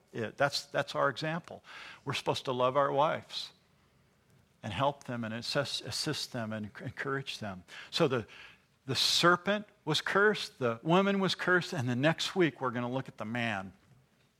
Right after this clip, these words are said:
His curse, and then the covering. The covering, that's an interesting one too. But again, redemption, it's all about redemption. The curse of, of man, not annihilation, not death of man,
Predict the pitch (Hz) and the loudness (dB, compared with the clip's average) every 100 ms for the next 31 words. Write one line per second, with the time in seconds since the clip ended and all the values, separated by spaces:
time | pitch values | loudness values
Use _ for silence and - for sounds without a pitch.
0 | _ - - 160 - - 131 127 - - | _ -8 0 2 2 2 2 2 -4 -6
1 | - - - - 151 170 185 151 - - | -12 -14 -12 0 4 6 4 2 2 4
2 | 165 151 135 104 - _ _ _ _ _ | 4 4 2 0 -6 _ _ _ _ _
3 | _ 127 - 139 113 107 95 107 113 120 | _ -12 0 0 0 -4 -6 -6 -6 -4
4 | 113 117 - - 123 110 113 - 127 104 | -6 -8 -10 -10 -8 -6 -8 -6 -6 -6
5 | - - - 143 139 165 135 101 - - | -8 -12 0 2 6 6 4 0 -16 -20
6 | _ - 147 135 190 175 - 123 - - | _ 0 2 6 6 4 0 -2 -2 4
7 | 185 220 160 156 139 165 175 - 131 98 | 6 6 4 0 0 0 0 -2 -4 -6
8 | - - - 131 - - 202 208 - 202 | -10 -20 -10 -10 -2 4 6 4 4 0
9 | - - 156 147 151 151 120 - - - | 0 -2 0 0 2 2 2 -4 -16 -8
10 | 131 147 180 233 - - _ 156 170 180 | 2 8 10 10 4 -8 _ 2 8 8
11 | 202 202 190 185 - 127 147 180 - 156 | 8 6 4 2 0 2 4 4 2 -8
12 | - 208 220 - - 156 135 156 170 175 | 6 8 8 6 -4 -4 0 2 4 2